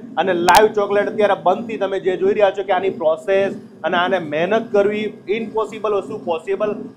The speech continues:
આપણે કરી દીધું છે. તો હવે પહેલા અવાજ થોડોક છે ને કમ્પ્લીટ કરી દઈએ, એટલે અવાજ કમ્પ્લીટ થઈ જાય, તમને હરખો અવાજ આવે. આ દીદીબેન, તમે ઇતિહાસ કરી દીધો, કારણ કે વિદેશની ચોકલેટ લોકો બહુ એક્સેપ્ટ કરતા હતા,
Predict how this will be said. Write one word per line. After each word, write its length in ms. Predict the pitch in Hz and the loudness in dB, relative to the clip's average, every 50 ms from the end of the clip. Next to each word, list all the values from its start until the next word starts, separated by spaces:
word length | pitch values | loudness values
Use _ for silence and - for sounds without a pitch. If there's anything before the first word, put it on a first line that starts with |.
| _ | _
આપણે 240 | 147 165 - 190 196 | -4 -4 -2 -2 -2
કરી 240 | - 185 190 202 220 | 0 0 0 0 0
દીધું 260 | 202 202 185 175 175 | -4 -6 -4 -4 -4
છે. 140 | 160 185 214 214 - 240 - - - - - | -4 -4 -6 -6 -10 -14 -18 -18 -20 -10 -4
તો 80 | 143 | -2
હવે 120 | 143 160 170 | 0 0 0
પહેલા 180 | 180 180 180 | 0 0 0
અવાજ 340 | 165 151 151 165 170 170 165 | 2 2 2 2 0 0 -2
થોડોક 280 | 160 165 175 180 180 - | -4 -6 -6 -6 -6 -6
છે 80 | 170 | -6
ને 100 | 170 170 | -6 -6
કમ્પ્લીટ 440 | 160 - 151 139 - - 160 - 135 | -6 -8 -10 -12 -12 -12 -12 -10 -8
કરી 100 | 156 151 | -8 -8
દઈએ, 100 | 139 170 | -6 -6
એટલે 120 | 170 170 151 | -4 -4 -4
અવાજ 420 | 135 135 143 151 - - - - | -4 -4 -4 -6 -6 -8 -12 -14
કમ્પ્લીટ 400 | 139 127 131 131 143 139 135 131 | -14 -14 -14 -12 -12 -12 -10 -10
થઈ 80 | 135 135 | -10 -10
જાય, 100 | 143 139 | -10 -8
તમને 280 | - 127 123 135 147 | -8 -12 -12 -12 -16
હરખો 340 | 135 131 127 123 - _ 143 | -16 -14 -14 -14 -14 _ -14
અવાજ 320 | 117 107 117 143 160 147 | -14 -8 -4 -4 -4 -2
આવે. 240 | 135 113 117 139 175 175 - _ _ _ _ _ _ _ _ _ _ | -4 -4 -4 -6 -6 -8 -12 _ _ _ _ _ _ _ _ _ _
આ 100 | - 147 | -6 -4
દીદીબેન, 340 | 160 175 180 185 175 190 185 190 _ _ _ _ _ _ _ _ _ _ _ _ _ _ _ _ _ _ _ _ _ _ _ _ _ _ _ _ | -4 -2 -2 -2 -2 -4 -4 -6 _ _ _ _ _ _ _ _ _ _ _ _ _ _ _ _ _ _ _ _ _ _ _ _ _ _ _ _
તમે 260 | 156 156 165 185 190 | -4 -2 0 0 0
ઇતિહાસ 440 | 185 175 - - 175 180 180 175 180 | -2 -2 -4 -2 2 2 2 2 0
કરી 180 | - 175 160 | -4 -6 -6
દીધો, 180 | 165 180 170 180 | -4 -6 -6 -4
કારણ 180 | 175 170 170 175 | -2 -4 -4 -4
કે 180 | 170 - 185 | -6 -6 -6
વિદેશની 500 | 175 156 170 160 147 175 180 175 190 185 | -4 -4 -6 -6 -4 -6 -6 -6 -10 -10
ચોકલેટ 420 | 175 175 156 - 165 175 180 147 165 | -8 -8 -8 -8 -8 -10 -10 -8 -8
લોકો 320 | 165 165 - - 170 175 | -8 -8 -8 -8 -12 -12
બહુ 300 | 165 - 131 139 165 170 | -10 -6 -4 -4 -2 -2
એક્સેપ્ટ 380 | 170 156 160 - 175 160 - - | -2 -4 -4 -4 -8 -8 -6 -6
કરતા 260 | - - - 175 170 | -8 -6 -4 -4 -4
હતા, 260 | 165 170 175 175 - | -2 0 -2 -2 -2